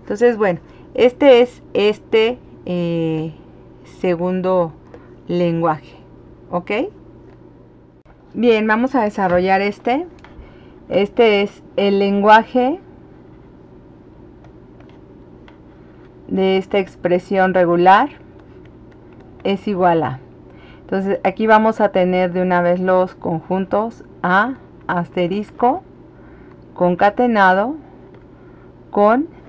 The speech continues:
ahora, aquí está B C, vean, aquí hay un detalle importante. No está con paréntesis B C,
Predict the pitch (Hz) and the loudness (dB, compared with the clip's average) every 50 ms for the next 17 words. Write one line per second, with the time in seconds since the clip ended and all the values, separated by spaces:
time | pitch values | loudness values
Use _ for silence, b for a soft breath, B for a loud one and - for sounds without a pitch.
0 | B B B B B - 180 190 196 196 - - - - 202 208 - - 262 285 | B B B B B 2 4 6 6 6 4 2 2 0 -2 -2 -2 -2 -2 -2
1 | 320 330 - _ - 330 320 - - - - - - - - - - - - 180 | -2 -6 -8 _ -2 -2 -2 -2 -4 -12 -20 -20 -20 -20 -20 -20 -20 -20 -16 -12
2 | 202 196 226 233 240 254 247 - - 240 196 196 220 269 320 - - - 202 190 | -4 0 2 4 4 2 0 -2 -6 -6 -6 -6 -8 -10 -14 -16 -14 -10 -6 -4
3 | 208 220 220 214 - - 214 214 - 269 294 311 339 339 302 254 214 202 - 214 | -2 -2 -2 -4 -4 -6 -8 -6 -4 -4 -4 -2 -2 -2 -2 -2 -2 -2 -4 -4
4 | 214 220 233 233 202 - 185 175 - 160 156 156 156 147 B B B B B B | -4 -4 -4 -4 -4 -6 -6 -6 -6 -8 -8 -10 -14 -20 B B B B B B
5 | B B B - - 202 220 233 247 277 311 339 320 - - - - 240 233 233 | B B B -8 -4 -2 0 2 2 2 2 0 -2 -6 -6 -2 0 0 0 0
6 | - 240 240 240 - - 196 170 180 185 185 190 - 196 - - 220 214 202 180 | -2 -4 -6 -4 -4 -4 -4 -2 -4 -4 -6 -8 -10 -12 -12 -12 -12 -12 -10 -8
7 | 175 190 190 185 - - 185 180 180 - | -6 -6 -6 -6 -8 -8 -8 -8 -8 -10